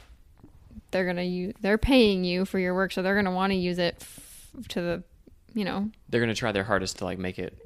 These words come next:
Speaker 1: Yeah, make it
Speaker 2: capitalize on it, make it
Speaker 1: Exactly.
Speaker 2: yeah, make it worth their money and
Speaker 1: Yeah.
Speaker 2: time.
Speaker 1: Make it look as good as they possibly can, so they wouldn't
Speaker 2: Yeah,
Speaker 1: crop
Speaker 2: you'd
Speaker 1: it,
Speaker 2: think
Speaker 1: try
Speaker 2: that, but
Speaker 1: crop
Speaker 2: I've
Speaker 1: it to make
Speaker 2: had,
Speaker 1: it look ugly.
Speaker 2: I've had, like, clients, they'll, they'll pay top dollar for a photo shoot, and then they'll post it on their Instagram, and then, like, their head's cropped off.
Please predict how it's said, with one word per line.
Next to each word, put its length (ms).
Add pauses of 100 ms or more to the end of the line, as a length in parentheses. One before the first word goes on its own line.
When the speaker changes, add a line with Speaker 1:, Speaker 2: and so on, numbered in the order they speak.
(260)
Speaker 1:
Yeah, 380
make 240
it 240
Speaker 2:
capitalize 460
on 140
it, 80
make 120
it 60
Speaker 1:
Exactly. 600 (380)
Speaker 2:
yeah, 320
make 140
it 40
worth 140
their 160 (140)
money 360 (200)
and 100
Speaker 1:
Yeah. 220 (100)
Speaker 2:
time. 340 (160)
Speaker 1:
Make 160
it 80
look 160
as 120
good 160
as 80
they 100
possibly 400
can, 360
so 100
they 80
wouldn't 200
Speaker 2:
Yeah, 40
Speaker 1:
crop 220
Speaker 2:
you'd 60
Speaker 1:
it, 40
Speaker 2:
think 140
Speaker 1:
try 100
Speaker 2:
that, 80
but 60
Speaker 1:
crop 120
Speaker 2:
I've 80
Speaker 1:
it 80
to 80
make 160
Speaker 2:
had, 80
Speaker 1:
it 40
look 200 (160)
ugly. 420
Speaker 2:
I've 180
had, 260
like, 180
clients, 440
they'll, 220
they'll 160
pay 200
top 260
dollar 300
for 160
a 40
photo 220
shoot, 320
and 100
then 60
they'll 120
post 360
it 80
on 60
their 100
Instagram, 500
and 120
then, 200
like, 200
their 100
head's 300
cropped 400
off. 400